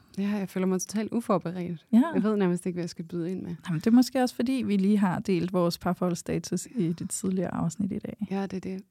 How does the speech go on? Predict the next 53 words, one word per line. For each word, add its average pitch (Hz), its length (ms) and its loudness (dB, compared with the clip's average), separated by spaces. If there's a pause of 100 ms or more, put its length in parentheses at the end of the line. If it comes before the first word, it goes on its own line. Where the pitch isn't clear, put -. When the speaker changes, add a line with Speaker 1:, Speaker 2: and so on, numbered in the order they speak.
(120)
Speaker 2:
Ja. 202 40 4
Speaker 1:
Ja, 202 120 4 (100)
og 175 80 -4
det 214 100 0
er 196 40 4
jo 185 100 2
så 175 100 -4
delt 180 280 0
i 175 80 -2
det 170 480 -4
forgangne 180 420 -4
afsnit. 175 460 -4 (760)
Det 185 80 2
var 202 80 6
jo 190 60 6
det 185 100 4
her 196 120 4
med, 180 200 4
at 165 80 -2
vi 175 60 0
har 175 80 0
været 175 180 -4
lidt 165 120 -8
i 165 80 -6
en 160 100 -6 (100)
rough 180 220 -6
patch, 175 480 2
Speaker 2:
Mhm. 170 300 6
Speaker 1:
og 165 80 2
nu 175 180 2
havde 175 180 0
vi 160 60 -6
ligesom 175 240 0
forsonet 175 640 -2
lidt 170 160 0
igen 170 340 0
og 180 60 -2
fået 156 160 -6
talt 175 340 -6
sammen, 175 380 -4
og 165 200 -6
det 175 100 -2
var 170 60 -4
dejligt 175 500 -8 (120)
Speaker 2:
Mhm. 208 200 8
Speaker 1:
tryghedsskabende 175 1080 0 (140)
at 170 160 0
vide, 208 400 2
og - 120 -6
endnu 202 180 2
en 226 80 0
gang 170 220 -4
erfare, 165 340 -6